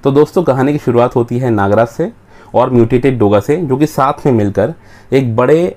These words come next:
आतंकवादी, अ, हमले के प्रयास को विफल करने की कोशिश में लगे हुए हैं। और जब दो सुपर हीरोज़ किसी कोशिश में लगते हैं, तो उसका सफल होना तो जायज़ सी बात है। अ, तो कहानी की शुरुआत भले ही थोड़े धीमी गति से होती है, एक मतलब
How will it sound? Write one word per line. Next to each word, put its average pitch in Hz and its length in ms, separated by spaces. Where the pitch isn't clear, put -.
आतंकवादी, 120 720
अ, 104 420
हमले 120 460
के 127 180
प्रयास 104 360
को 123 280
विफल 120 320
करने 104 240
की 151 200
कोशिश 113 320
में 117 80
लगे 98 180
हुए 107 140
हैं। 156 180
और 101 120
जब 113 180
दो 113 200
सुपर 113 280
हीरोज़ 113 340
किसी 117 200
कोशिश 113 380
में 127 80
लगते 107 200
हैं, 120 100
तो 127 220
उसका 135 180
सफल 127 320
होना 120 180
तो 120 280
जायज़ 101 300
सी 101 140
बात 85 220
है। 95 140
अ, 110 280
तो 208 300
कहानी 147 260
की 220 60
शुरुआत 180 260
भले 143 200
ही 180 60
थोड़े 160 280
धीमी 127 280
गति 127 220
से 139 80
होती 113 280
है, 175 160
एक 139 220
मतलब 123 280